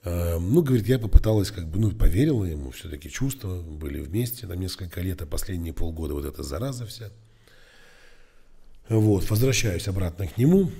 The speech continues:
проходит две недели, я, говорит, приезжаю домой пораньше с работы, а он, говорит, сидит и дрочит. Опять. На мой вопрос, "Почему ты это делаешь?", у него начинаются отговорки.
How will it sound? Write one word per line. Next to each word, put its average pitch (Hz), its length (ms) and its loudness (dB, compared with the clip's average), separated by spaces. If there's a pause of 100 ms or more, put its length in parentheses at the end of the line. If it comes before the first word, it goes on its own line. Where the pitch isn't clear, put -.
(1000)
проходит 110 460 4
две 98 140 0
недели, 139 520 0 (640)
я, 107 160 -4
говорит, 90 180 -4
приезжаю 95 440 0
домой 117 320 -2
пораньше 110 600 -4
с - 100 -16
работы, 90 420 -8 (880)
а 151 60 0
он, 160 120 2
говорит, 120 320 0
сидит 113 300 -4
и - 20 -6
дрочит. 69 500 -10 (1500)
Опять. - 400 0 (960)
На 104 120 0
мой 127 200 2
вопрос, 120 480 2
"Почему 123 420 -4
ты 117 80 0
это 110 180 -2
делаешь?", 113 480 -2
у 113 100 -2
него 104 200 0
начинаются 87 560 -4
отговорки. 78 580 -6